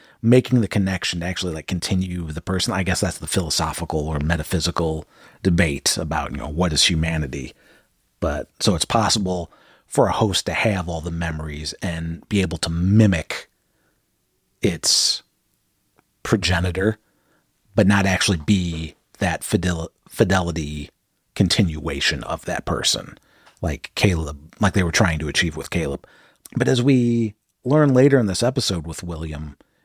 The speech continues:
it seems like when he's talking to Bernard, that he's got some pretty specific or pretty vivid connection to the time human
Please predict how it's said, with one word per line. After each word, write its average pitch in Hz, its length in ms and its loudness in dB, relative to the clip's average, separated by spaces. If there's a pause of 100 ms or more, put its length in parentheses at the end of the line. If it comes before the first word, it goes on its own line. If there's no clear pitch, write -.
(640)
it 107 120 -4
seems 135 520 2
like 107 260 2
when 101 120 -4
he's 104 140 -6
talking 123 380 4
to 87 100 0
Bernard, 87 640 -2 (440)
that - 120 -14
he's - 140 -2
got 139 200 -4
some 87 220 -10
pretty 160 760 4
specific - 720 0
or - 40 -12
pretty 117 520 2
vivid 92 680 2 (1040)
connection 98 1000 0
to 87 600 0
the 87 120 -4
time 92 320 0
human 92 720 0